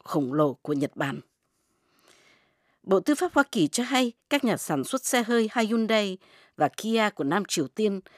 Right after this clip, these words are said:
sẽ trả một trăm triệu đô la Mỹ để giải quyết những cáo buộc cho rằng các công ty này đã phóng đại tính tiết kiệm nhân li-, nhiên liệu của một phẩy hai triệu chiếc xe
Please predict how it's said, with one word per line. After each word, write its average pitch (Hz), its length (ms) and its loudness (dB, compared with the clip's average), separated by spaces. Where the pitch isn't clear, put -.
sẽ - 260 -2
trả 165 280 0
một 156 220 -2
trăm 240 180 0
triệu 170 240 2
đô 185 140 2
la 220 140 2
Mỹ 196 360 2
để 156 120 0
giải 147 240 0
quyết - 260 -2
những 175 120 0
cáo 214 200 0
buộc 190 280 0
cho 208 120 0
rằng 165 300 -2
các - 160 -2
công 240 140 0
ty 233 160 -4
này 196 220 2
đã - 120 -4
phóng 226 300 -2
đại 175 260 -2
tính 220 160 0
tiết - 280 -8
kiệm 139 240 2
nhân 202 180 2
li-, 170 240 0
nhiên 220 220 2
liệu 170 360 0
của 151 120 -4
một 147 260 2
phẩy 135 240 -4
hai 196 240 -2
triệu 165 280 -2
chiếc - 240 -8
xe 202 320 -2